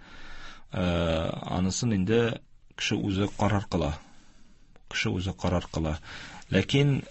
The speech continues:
э, шушы пандемия бетсен өчен безнең прививка гына җитми, дип әйтәсе килә. Пәйгамбәр саллаллаху алейһи ва сәлләмнең шулай ук насихаты бар.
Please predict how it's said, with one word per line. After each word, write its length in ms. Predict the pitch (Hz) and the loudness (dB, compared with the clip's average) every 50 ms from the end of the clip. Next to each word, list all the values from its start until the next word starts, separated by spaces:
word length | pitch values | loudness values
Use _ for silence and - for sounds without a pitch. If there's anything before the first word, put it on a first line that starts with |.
| - | -4
э, 420 | - 101 98 95 92 90 92 98 98 | 0 2 4 4 4 4 2 2 0
шушы 400 | - - 110 104 - 120 117 110 107 - | -2 -2 -2 0 2 2 2 2 2 2
пандемия 520 | 101 101 101 98 101 98 104 117 117 107 | 2 2 2 2 2 2 2 2 2 2
бетсен 380 | 95 92 98 - - - 107 101 | 2 0 -2 -2 -2 -2 0 0
өчен 320 | 95 - - 143 156 170 165 - - - - | 0 0 2 2 2 0 -2 -6 -12 -16 -12
безнең 360 | 151 120 98 - - 117 - | -8 -6 -6 -4 -2 -4 -4
прививка 480 | - - 107 101 107 117 - - - 95 | -2 -2 0 0 0 0 -2 -4 -6 -4
гына 200 | 98 98 98 95 | -2 0 0 0
җитми, 400 | 92 107 123 123 - 101 87 80 - - | 0 -2 -2 -4 -4 -6 -6 -6 -6 -8
дип 120 | - 104 87 | -6 -2 -2
әйтәсе 340 | 85 80 - 87 - - - | -2 0 -2 -4 -4 -4 -6
килә. 220 | - 85 80 80 - - - - - - - - - - - - - - - - | -8 -8 -6 -6 -8 -10 -10 -14 -14 -14 -14 -14 -14 -14 -14 -14 -14 -14 -6 0
Пәйгамбәр 380 | - 107 104 110 117 117 110 113 | 4 4 6 6 6 6 4 4
саллаллаху 100 | - 123 | 4 2
алейһи 60 | 110 | 2
ва 100 | - - | 2 2
сәлләмнең 380 | 110 101 104 101 123 147 147 | 2 4 4 4 4 2 2
шулай 260 | - - 120 113 110 104 | 2 2 4 6 6 4
ук 120 | - - | 4 2
насихаты 480 | 107 98 - - 101 - 104 - - 135 | 2 2 2 0 0 0 0 0 0 0
бар. 200 | 127 - - | 0 0 0